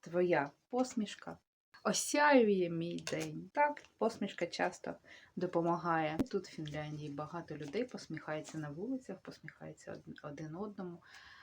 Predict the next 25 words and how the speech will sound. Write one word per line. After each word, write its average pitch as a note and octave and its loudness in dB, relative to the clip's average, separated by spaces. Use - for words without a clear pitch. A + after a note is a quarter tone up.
Це - 2
не F#3 4
дивлячись E3+ 4
на E3 -4
те, A#3 4
що B3+ 0
є D#3+ 0
такий D#3 -8
стереотип, C#3 -6
що - -12
фіни D#3 -10
дуже D3 -12
холодні E3+ -6
і, D#3 -10
е, C#3+ -8
інтровертні, D#3 -6
і D3+ -12
завжди D#3 -4
в C#3+ -14
собі, E3 -8
не D#3 -6
посміхаються. D3 -10
Це - -8
не F3 -6
так. - -12